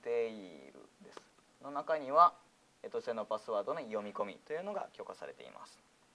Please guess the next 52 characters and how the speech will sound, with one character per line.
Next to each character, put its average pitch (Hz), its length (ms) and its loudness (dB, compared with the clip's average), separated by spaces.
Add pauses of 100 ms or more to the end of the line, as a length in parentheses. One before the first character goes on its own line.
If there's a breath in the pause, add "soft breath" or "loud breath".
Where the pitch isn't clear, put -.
(2000 soft breath)
こ 214 140 6
う 226 60 12
い 226 100 8
う 226 40 6
ふ 233 140 4
う 190 60 6
に 120 280 0
実 139 100 -2
際 202 220 6
に 202 60 6
行 214 80 12
っ 262 340 4
た 139 120 8
操 170 160 4
作 139 120 2
に 120 80 -2
従 156 220 6
っ 180 80 8
て 131 140 -2
自 104 100 -8
動 120 180 6
的 147 220 2
に 175 100 2
ポ 208 140 2
リ 208 80 4
シ - 140 -2
ー 104 40 6
を 101 60 2
生 107 180 -2
成 101 160 -2
で 101 120 -4
き - 80 -10
る 107 100 -2
と 104 100 -6
い 110 40 -4
う - 20 -6
の 139 80 -4
が 151 100 2
ト 139 120 0
モ 123 100 2
エ - 20 0
リ 117 100 0
ダ 117 80 2
ッ - 20 -10
ク - 120 -16
ス - 80 -14
の 104 100 -4
大 104 60 -6
き - 80 -14
な 85 80 -10
強 - 220 -12
み 78 140 -16